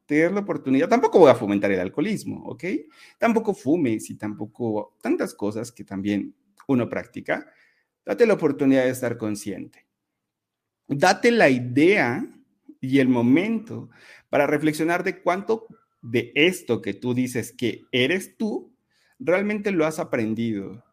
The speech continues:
Desde la educación básica en casa, sería muy amable y bonito que aprendiéramos a decir gracias y retirarnos en vez de estar postergando.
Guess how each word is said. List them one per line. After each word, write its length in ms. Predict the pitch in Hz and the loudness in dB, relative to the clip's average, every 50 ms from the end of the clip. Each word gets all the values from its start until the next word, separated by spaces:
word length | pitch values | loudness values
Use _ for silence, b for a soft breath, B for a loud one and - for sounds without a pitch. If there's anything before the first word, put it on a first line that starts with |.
| _ _ _ _ _ _ _ _ _ _ _ _ _ _ _ _ _ _ _ _ _ _ _ _ _ _ _ _ _ _ _ _ _ _ _ | _ _ _ _ _ _ _ _ _ _ _ _ _ _ _ _ _ _ _ _ _ _ _ _ _ _ _ _ _ _ _ _ _ _ _
Desde 340 | - 135 160 175 165 170 190 | 0 2 2 2 4 2 2
la 100 | 190 185 | 2 0
educación 640 | 190 202 196 - 202 196 202 - 233 262 311 320 190 | -2 -4 -4 -6 -6 -8 -6 -6 -4 -2 0 0 0
básica 640 | 160 143 165 190 190 - 151 123 - - 107 98 - - | 0 -2 -2 -4 -4 -4 -6 -4 -4 -4 -4 -4 -4 -2
en 340 | 139 123 123 123 123 123 123 | -2 0 0 0 0 -2 -4
casa, 600 | 123 196 202 208 - - 156 135 180 285 359 - _ _ _ _ _ _ _ _ _ _ _ | -4 -4 -4 -4 -4 -4 -4 -4 -4 -6 -10 -14 _ _ _ _ _ _ _ _ _ _ _
sería 360 | _ - - 190 202 240 254 | _ -10 -8 -6 -4 -4 -2
muy 220 | 262 247 240 240 233 | -2 -2 -2 -2 -2
amable 300 | 226 214 202 202 208 208 | -2 -2 -2 -2 -2 -2
y 20 | |
bonito 440 | 208 170 131 123 123 123 123 120 120 | 0 0 0 0 -2 -4 -4 -6 -6
que 100 | - 127 | -4 -6
aprendiéramos 760 | 113 117 107 110 110 107 110 113 117 120 120 120 123 - - | -8 -6 -4 -4 -2 -2 -2 -2 0 -2 -2 -2 -4 -6 -6
a 40 | 113 | -6
decir 420 | 104 104 - - 123 113 117 - - | -6 -6 -6 -4 -4 -4 -4 -6 -8
gracias 960 | 120 127 165 170 175 170 - - 104 85 - - - - - - - _ _ _ _ _ _ _ _ _ _ _ B B B B B B - | -6 -4 -4 -4 -6 -8 -12 -12 -12 -12 -14 -16 -18 -20 -20 -20 -20 _ _ _ _ _ _ _ _ _ _ _ B B B B B B -4
y 120 | - 202 | 0 2
retirarnos 960 | 196 220 214 214 220 202 202 226 254 262 - 240 160 117 - - - - - _ _ _ _ _ _ _ _ _ _ _ _ _ - | 2 2 2 2 2 2 2 2 2 2 0 0 0 -2 -2 -6 -10 -14 -20 _ _ _ _ _ _ _ _ _ _ _ _ _ -6
en 140 | - 110 107 | -4 -2 0
vez 140 | 113 123 | 0 0
de 80 | 135 147 | 0 -2
estar 320 | 147 - 135 131 135 - | 0 0 -2 -2 -2 -2
postergando. 1000 | - 139 123 - - - 123 113 104 110 113 113 120 113 - 135 123 - - | -4 -4 -4 -6 -6 -4 -4 -4 -4 -4 -6 -8 -8 -8 -8 -8 -10 -10 -12